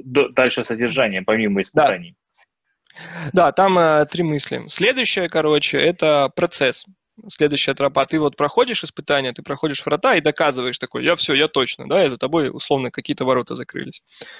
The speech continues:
Speaker 2: Ты вот, э, потому что, ну, достижение врат, это ж тоже требует. Это некая плоскость, ты в ней находишься и фиксируешь это, да?
Speaker 1: Мгм.
Speaker 2: То есть там вот, там,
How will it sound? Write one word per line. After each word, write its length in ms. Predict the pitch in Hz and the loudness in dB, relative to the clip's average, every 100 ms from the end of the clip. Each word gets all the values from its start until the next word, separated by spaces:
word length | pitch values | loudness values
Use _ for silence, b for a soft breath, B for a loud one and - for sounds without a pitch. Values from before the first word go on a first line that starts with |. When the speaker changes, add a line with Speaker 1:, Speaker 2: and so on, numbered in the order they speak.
| B | B
Speaker 2:
Ты 100 | - | 2
вот, 240 | 151 139 - | 4 4 4
э, 160 | 143 | 2
потому 240 | 135 147 156 | 0 -2 -2
что, 180 | - 147 | 0 -2
ну, 320 | 156 156 135 | 0 0 0
достижение 460 | 139 - 156 170 143 | -2 0 2 4 4
врат, 200 | 175 180 | 2 0
это 120 | - | -4
ж 60 | 139 | -2
тоже 220 | - 185 | 0 0
требует. 340 | 151 135 135 139 | 0 -2 -4 -4
Это 140 | - | -2
некая 260 | 160 160 147 | -2 0 -2
плоскость, 520 | - 165 262 - 151 | 2 4 2 0 -6
ты 80 | - | -4
в 40 | 147 | -2
ней 120 | 147 | 0
находишься 520 | 143 - 233 185 - | 0 0 0 -2 -6
и 20 | |
фиксируешь 600 | 143 - - 151 135 127 - | -6 -4 0 2 2 -2 -4
это, 200 | - 139 | -6 -2
да? 200 | 151 240 _ B B | -2 -2 _ B B
Speaker 1:
Мгм. 320 | B 127 139 180 | B 0 0 0
Speaker 2:
То 100 | 143 | 0
есть 200 | 139 - | 0 -2
там 240 | 143 135 | 0 0
вот, 240 | 131 131 - | 0 0 0
там, 920 | 143 143 - - 160 - 85 - 131 | -2 -2 -4 -6 -6 -4 -4 -4 -8